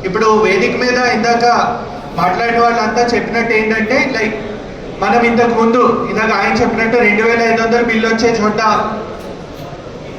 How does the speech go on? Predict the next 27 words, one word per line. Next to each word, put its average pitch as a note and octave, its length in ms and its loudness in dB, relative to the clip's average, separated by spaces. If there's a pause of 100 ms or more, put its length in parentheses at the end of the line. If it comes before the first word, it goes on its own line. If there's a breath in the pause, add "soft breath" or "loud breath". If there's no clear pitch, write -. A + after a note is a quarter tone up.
(160)
almost C4 360 4
ఒక B3+ 240 2
ఫిఫ్టీ B3 300 0
to B3+ 60 4
సిక్స్టీ - 260 -2
పర్సెంట్ A#3+ 400 2
సేవింగ్స్ A#3 420 2
ఉంటాయి F#3 440 0
కరెంట్ F#3+ 260 2
బిల్ F#3+ 200 0
మీద. C3+ 180 0 (1080)
And C4 180 4 (840)
ఇక్కడ G#3 220 0 (420)
బెస్ట్ F#3 320 2
పార్ట్ C4 260 2
ఏంటంటే, A#3+ 640 2 (540)
గవర్నమెంట్ B3 500 2
ఏదైతే A#3 380 2
ఉందో, A3+ 440 0 (480)
థ-, A3+ 440 0
థర్టీ F#3+ 300 2
థౌజండ్ C4 360 2
సబ్సిడీ B3 400 2
ఇస్తుంది F3 320 0
per G#3+ 360 -2
వన్ G#3 680 0
kilowatt. G#3 760 0